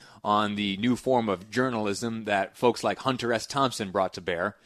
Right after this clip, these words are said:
inserting themselves in the story. And we may have all had our own Hunter S. Thompson experiences, uh, but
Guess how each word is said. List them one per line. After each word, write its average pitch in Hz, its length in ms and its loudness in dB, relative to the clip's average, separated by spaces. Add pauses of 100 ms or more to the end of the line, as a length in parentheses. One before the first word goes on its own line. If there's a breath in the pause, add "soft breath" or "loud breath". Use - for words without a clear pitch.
(120 soft breath)
inserting 117 500 2
themselves 101 460 0
in 101 80 -8
the 92 80 -10
story. 101 440 -4 (320)
And 113 160 -4
we 123 80 0
may 120 140 0
have 120 120 4
all 110 160 4
had 113 180 0
our 123 160 4
own 107 220 0 (240 loud breath)
Hunter 120 300 0
S. 113 100 0
Thompson 117 380 -2
experiences, 95 720 -2 (320 soft breath)
uh, 90 160 2
but 104 400 4